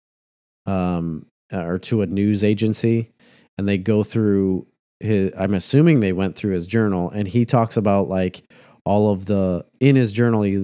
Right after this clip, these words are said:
like, had talked about, um, a lot of the corruption that goes on in politics and the corruption that goes on in media and whatnot. And then I can't,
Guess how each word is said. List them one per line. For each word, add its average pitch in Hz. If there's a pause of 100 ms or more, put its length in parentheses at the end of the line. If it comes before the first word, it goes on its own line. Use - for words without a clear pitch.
like, 95
had 95
talked 104
about, 92
um, 87 (560)
a 107
lot 101
of 95
the 98 (160)
corruption 104
that 98
goes 104
on 92
in 95
politics 92
and 90
the 90
corruption 98
that 92
goes 98
on 95
in 87
media 101
and 104
whatnot. 110 (440)
And 110
then 107 (580)
I 127
can't, 135